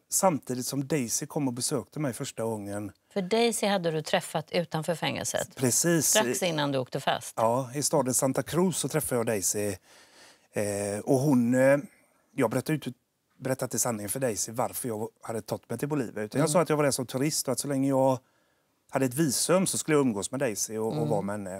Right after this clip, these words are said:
Speaker 1: Eh,
Speaker 2: Daisy som var läkarstuderande vid det
Speaker 1: Precis,
Speaker 2: tillfället.
Speaker 1: precis. Och, och ibland så tror ju folk att, att Daisy är någon, eh, eh, fattig lyckosökerska som ville ha tagit någon rik europé. Men det här var ju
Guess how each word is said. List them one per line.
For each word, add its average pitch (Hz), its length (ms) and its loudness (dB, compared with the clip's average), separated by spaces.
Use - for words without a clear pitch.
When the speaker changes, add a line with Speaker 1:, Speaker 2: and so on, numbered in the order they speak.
Speaker 1:
Eh, 117 400 -8
Speaker 2:
Daisy 160 340 -2
som 160 100 -6
var 160 80 -2
läkarstuderande 143 840 -2
vid 139 140 -6
det 127 100 -4
Speaker 1:
Precis, 113 260 0
Speaker 2:
tillfället. 113 420 -2
Speaker 1:
precis. 113 480 -10
Och, 139 320 0
och 156 100 2
ibland 151 280 4
så 196 80 -2
tror 165 280 2
ju 208 60 2
folk 165 320 2
att, 127 240 0
att - 160 -2
Daisy 117 380 0
är 117 120 0
någon, 107 320 0
eh, 104 280 4
eh, 107 640 -8
fattig - 500 -4
lyckosökerska 120 1000 -2
som 123 220 2
ville 120 200 2
ha 120 180 4
tagit 113 300 2
någon 117 240 0
rik 120 280 -2
europé. 127 460 0
Men 123 160 -2
det 123 60 4
här 143 100 4
var 151 140 2
ju 120 200 2